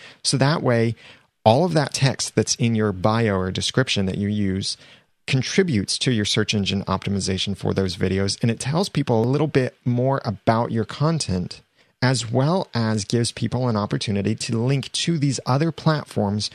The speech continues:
where you are, like your YouTube channel for separate content, or your Twitter account, your Facebook page, your email list, anything like that. You could point them to these different places. You can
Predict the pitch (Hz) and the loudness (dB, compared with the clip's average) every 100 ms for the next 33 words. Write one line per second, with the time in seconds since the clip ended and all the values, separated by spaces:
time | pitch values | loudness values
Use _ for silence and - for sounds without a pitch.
0 | - - 110 104 110 135 - 165 - - | -8 2 2 4 2 0 0 0 0 -4
1 | - _ _ 123 131 147 143 139 170 - | -10 _ _ 0 2 2 2 0 0 -2
2 | 95 - - - 107 95 95 104 - _ | -2 -4 -6 -2 0 2 0 -2 -12 _
3 | 127 120 123 - - 160 - 107 - 98 | 2 4 2 -2 -2 0 0 -2 0 -2
4 | 85 90 80 - - - - 127 135 - | 0 -4 -4 -8 -16 -4 4 4 4 0
5 | - 139 127 107 98 87 101 107 - 127 | 0 2 2 -2 -2 -2 -2 -2 0 0
6 | - 98 85 - 90 87 92 131 208 156 | 0 -4 -4 -4 -2 -2 -2 -4 -2 0
7 | 160 139 107 95 92 69 - - - - | 2 2 2 2 0 -2 -4 -4 -10 -14
8 | - 135 160 143 131 113 104 139 - 92 | 0 2 2 0 0 2 0 -2 -2 -2
9 | 80 107 107 - 139 151 117 101 110 101 | 0 -2 -4 -4 -2 0 -2 -2 -2 -2
10 | 92 - - - - 165 - 90 - - | -2 -4 -4 -4 -2 0 -2 -4 -8 -12
11 | - - 127 110 | -6 -2 0 0